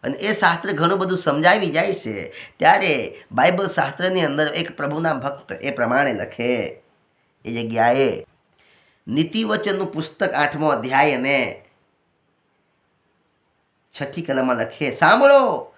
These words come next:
હું ઉત્તમ વાતો વિશે, વિશે કહીશ અને યથાયોગ્ય વાતો વિશે મારા હોઠો ઉચ્ચારીશ."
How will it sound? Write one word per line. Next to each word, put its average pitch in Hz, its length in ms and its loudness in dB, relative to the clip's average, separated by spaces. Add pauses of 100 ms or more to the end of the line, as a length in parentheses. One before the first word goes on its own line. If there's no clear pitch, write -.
(280)
હું - 160 -2
ઉત્તમ 277 500 4
વાતો 240 420 4
વિશે, 208 260 0
વિશે 175 360 0
કહીશ 175 580 -2 (380)
અને 131 200 0
યથાયોગ્ય 185 560 4
વાતો 151 320 4
વિશે 135 260 -6
મારા 117 220 0
હોઠો 117 340 -8
ઉચ્ચારીશ." - 960 -12